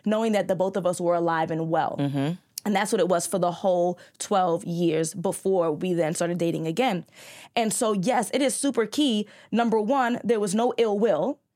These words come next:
Speaker 1: He ain't do nothing bad to me. I didn't do anything bad to him. So there's no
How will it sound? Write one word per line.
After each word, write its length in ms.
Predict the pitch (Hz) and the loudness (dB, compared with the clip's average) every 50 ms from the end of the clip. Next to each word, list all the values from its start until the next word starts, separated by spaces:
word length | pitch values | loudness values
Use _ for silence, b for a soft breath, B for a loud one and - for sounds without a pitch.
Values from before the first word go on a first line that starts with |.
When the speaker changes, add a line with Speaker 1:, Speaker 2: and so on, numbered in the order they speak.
| _ _ - | _ _ -2
Speaker 1:
He 140 | 277 294 294 | 0 2 2
ain't 160 | 285 277 240 | 4 2 2
do 80 | 277 262 | 2 2
nothing 260 | 262 254 254 254 254 | 2 2 2 2 2
bad 260 | 240 247 247 247 247 | 2 2 2 2 2
to 80 | 254 247 | 2 2
me. 120 | 247 240 | 2 2
I 60 | 202 | 2
didn't 140 | 202 220 214 | 2 2 2
do 100 | 220 214 | 2 2
anything 260 | 214 214 202 214 202 | 0 0 -2 -2 0
bad 280 | 180 180 165 175 180 - | 0 0 0 0 0 -2
to 60 | 185 | -2
him. 220 | 170 175 135 123 | -2 -2 -2 -4
So 160 | - - 202 202 | -2 0 0 0
there's 180 | 196 208 190 | 2 0 0
no 240 | 214 220 208 - - | 0 0 0 0 -2